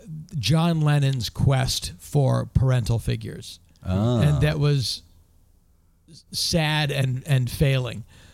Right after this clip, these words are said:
Speaker 1: Uh, you know, he would find these people, once he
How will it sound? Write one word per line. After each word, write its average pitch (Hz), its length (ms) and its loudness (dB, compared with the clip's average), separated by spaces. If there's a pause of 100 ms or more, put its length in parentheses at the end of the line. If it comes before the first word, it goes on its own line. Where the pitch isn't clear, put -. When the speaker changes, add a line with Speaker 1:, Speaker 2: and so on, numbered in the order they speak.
(140)
Speaker 1:
Uh, 135 400 2
you 151 140 2
know, 139 280 0
he 147 480 0 (300)
would 156 340 2
find 160 680 -2 (1120)
these 139 340 -2
people, 156 500 0
once 175 300 0
he 151 380 0